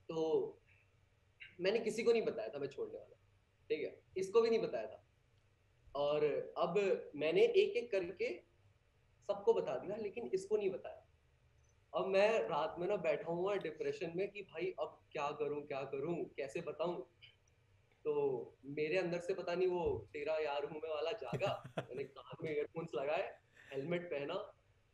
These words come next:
Speaker 1: ले, निकल गया स्कूटी लेकर। तो मेरे घर से इसके घर तक पहुंचने का ऐसे पन्द्रह मिनट का रास्ता है, तो मुझे ट्रैवल करना अच्छा लंबा। तो अब मैं स्ट्रेट रोड पे हूँ और मैं इतना सोच रहा हूँ ना कि मेरे को इसको क्या-क्या बोलना है, क्या-क्या बोलना है।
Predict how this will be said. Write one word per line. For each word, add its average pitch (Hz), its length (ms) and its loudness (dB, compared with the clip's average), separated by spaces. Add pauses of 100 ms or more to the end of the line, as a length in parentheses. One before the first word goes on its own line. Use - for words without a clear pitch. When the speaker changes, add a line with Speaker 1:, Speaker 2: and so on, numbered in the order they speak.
(320)
Speaker 1:
ले, 151 280 0
निकल 147 260 -6
गया 160 260 -2
स्कूटी 143 300 -6
लेकर। 120 300 -4 (480)
तो - 480 0
मेरे 160 340 2
घर 196 140 4
से 220 100 0
इसके 202 240 4
घर 196 140 2
तक 208 160 -4
पहुंचने 180 300 -2
का 220 60 0
ऐसे 226 200 -4
पन्द्रह 165 360 -4
मिनट 160 260 -4
का 151 60 -6
रास्ता 107 320 -8
है, - 60 -20 (440)
तो 127 60 -14
मुझे 185 200 -4
ट्रैवल 143 280 -4
करना 147 280 -8
अच्छा 170 240 -8
लंबा। - 420 -10 (800)
तो 180 180 2
अब 202 220 -2
मैं 240 220 0
स्ट्रेट - 500 4
रोड 202 300 8
पे 233 60 6
हूँ 226 280 4 (220)
और 196 140 2
मैं 254 140 0 (100)
इतना 202 300 2
सोच 208 320 0
रहा 180 80 2
हूँ 175 80 0
ना 214 140 4
कि 202 160 -2
मेरे 196 120 2
को 208 60 0
इसको 214 180 -2
क्या-क्या 170 380 -2
बोलना 170 280 -6
है, 165 40 -2
क्या-क्या 156 360 -4
बोलना 143 260 0
है। 131 100 -8